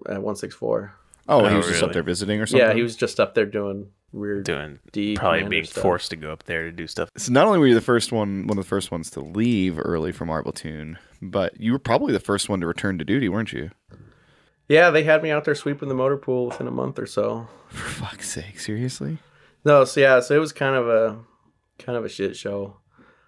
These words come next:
Speaker 1: I got, so I was at Walter Reed. Oh man, this is the worst part about it all, is so I was in the hospital a total of, like, twelve days. And,
Speaker 2: Yeah.
Speaker 1: uh,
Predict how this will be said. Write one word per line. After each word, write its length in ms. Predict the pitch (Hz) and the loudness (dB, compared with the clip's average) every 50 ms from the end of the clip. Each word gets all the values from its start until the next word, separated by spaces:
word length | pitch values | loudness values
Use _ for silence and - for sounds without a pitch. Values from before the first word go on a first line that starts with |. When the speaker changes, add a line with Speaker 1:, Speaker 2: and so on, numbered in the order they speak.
| _ _ | _ _
Speaker 1:
I 160 | - 104 113 123 | -4 -2 2 4
got, 280 | 127 117 104 - - _ _ _ _ _ _ | 4 4 2 0 -4 _ _ _ _ _ _
so 120 | - 139 | 4 6
I 60 | 143 | 8
was 120 | 156 156 156 | 8 8 8
at 80 | 143 | 8
Walter 300 | 143 147 147 143 - 143 | 8 8 6 6 4 4
Reed. 340 | 135 131 131 131 131 127 127 - _ _ _ _ _ _ _ | 4 6 6 6 4 2 0 -8 _ _ _ _ _ _ _
Oh 160 | 135 117 113 | 4 4 4
man, 240 | 110 120 120 113 107 113 | 4 4 2 4 4 2
this 120 | 120 131 | 0 -2
is 80 | 135 - | -2 -2
the 80 | 110 | 0
worst 200 | 110 113 104 - | 0 0 0 0
part 200 | - 120 107 104 | 2 2 2 2
about 260 | 98 101 101 104 104 | 2 2 2 4 4
it 80 | 104 101 | 4 4
all, 320 | 101 104 104 95 95 98 - - | 4 4 4 2 2 -2 -10 -8
is 180 | 101 104 - - | -8 -8 -6 0
so 100 | - 120 | 2 4
I 60 | 135 | 4
was 120 | 143 139 | 4 4
in 60 | 143 | 2
the 60 | 127 120 | 0 2
hospital 380 | 127 127 120 - - 120 113 113 | 0 0 0 -2 -2 -2 -2 -2
a 40 | |
total 320 | - 120 123 117 117 110 110 | 0 0 0 2 2 0 0
of, 180 | 110 107 107 113 | -2 -2 -4 -6
like, 180 | 113 107 107 | -6 -6 -6
twelve 340 | - - - 117 113 107 107 | -8 -8 -4 -2 -2 -2 0
days. 460 | 107 101 98 98 98 98 98 - - _ _ _ _ _ _ _ _ | 0 0 2 2 0 -2 -4 -8 -14 _ _ _ _ _ _ _ _
And, 280 | - 110 107 107 107 104 | -6 -2 -2 -2 0 0
Speaker 2:
Yeah. 60 | 104 | 0
Speaker 1:
uh, 220 | 104 104 101 101 | 0 0 -2 -4